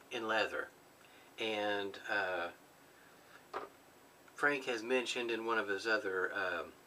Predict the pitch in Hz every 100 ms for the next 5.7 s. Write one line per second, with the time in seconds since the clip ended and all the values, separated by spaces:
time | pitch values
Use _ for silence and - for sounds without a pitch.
0 | - - - - - - - - - -
1 | - - 98 87 - - - - - -
2 | - - - - 120 110 98 95 107 98
3 | 92 90 - - - 117 - - 117 104
4 | - 104 104 101 - 90 85 80 95 104
5 | 104 - - - - -